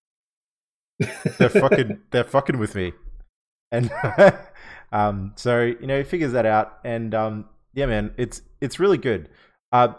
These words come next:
Speaker 1: the other thing that I like about it is that the Zandalaris are essentially Wakandans.
Speaker 2: Yeah, yeah. <laughs> Zandalar forever.
Speaker 1: Yeah, Zandalar forever. Like, it is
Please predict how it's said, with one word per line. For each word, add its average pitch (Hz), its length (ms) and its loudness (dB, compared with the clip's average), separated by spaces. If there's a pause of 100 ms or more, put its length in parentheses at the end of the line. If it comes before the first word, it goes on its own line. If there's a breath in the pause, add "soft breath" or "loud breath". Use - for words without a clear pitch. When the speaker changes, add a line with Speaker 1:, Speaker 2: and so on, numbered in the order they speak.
Speaker 1:
the 135 140 2
other 170 140 2
thing 170 180 -6
that 165 100 0
I 147 40 2
like 147 200 2
about 139 240 0
it 139 200 -2
is 120 240 -4
that 117 440 -2
the 113 420 -4
Zandalaris 123 840 0
are 101 120 -2
essentially 110 480 -4
Wakandans. 113 760 -4 (880)
Speaker 2:
Yeah, 120 240 2
yeah. 113 140 -4
<laughs> 156 380 -4 (120)
Zandalar 165 680 4
forever. 160 380 2
Speaker 1:
Yeah, 123 220 6
Zandalar 120 560 2
forever. 110 520 -2
Like, 120 340 -4 (340 soft breath)
it 135 140 0
is 139 280 0